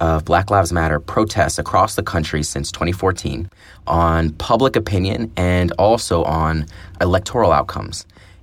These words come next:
And what he finds is that in counties that had Black Lives Matter protests, there was a significant impact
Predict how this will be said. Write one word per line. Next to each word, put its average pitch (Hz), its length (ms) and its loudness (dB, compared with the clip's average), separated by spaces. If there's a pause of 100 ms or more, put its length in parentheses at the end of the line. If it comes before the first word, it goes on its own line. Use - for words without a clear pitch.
And 104 140 2
what 120 100 6
he 120 80 0
finds 127 480 0
is 98 160 2
that 85 320 4 (600)
in 107 420 2
counties 147 600 2
that 98 180 2
had 90 440 0
Black 80 260 -2
Lives 92 220 4
Matter 78 220 0
protests, - 800 -4 (420)
there 101 240 2
was 98 300 2 (100)
a 92 340 2 (680)
significant 113 880 2
impact 87 540 0